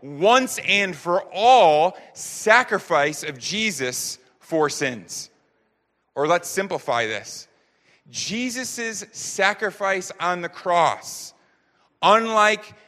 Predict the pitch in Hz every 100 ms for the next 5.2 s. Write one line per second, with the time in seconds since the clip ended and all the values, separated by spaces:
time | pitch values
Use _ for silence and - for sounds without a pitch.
0 | 131 185 170 196 202 196 - 180 160 139
1 | - 123 113 - 87 - - - _ _
2 | _ _ - 135 151 - 143 - - 190
3 | 220 240 247 262 262 - _ _ _ _
4 | _ 156 175 - - - 151 139 101 -
5 | -